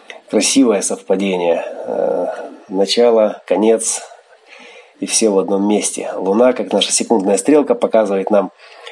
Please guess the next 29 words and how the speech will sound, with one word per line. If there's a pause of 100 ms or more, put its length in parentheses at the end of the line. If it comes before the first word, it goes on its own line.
(340)
э,
весь
спектр,
который
она
включит.
И
включит
она,
э,
достаточно
много
интересных (420)
моментов,
и
мы
с
вами
будем
их, (100)
э, (180)
освещать.
Посмотрите
на
шестьдесят
четвёртую
гексограмму. (840)
Э,
три,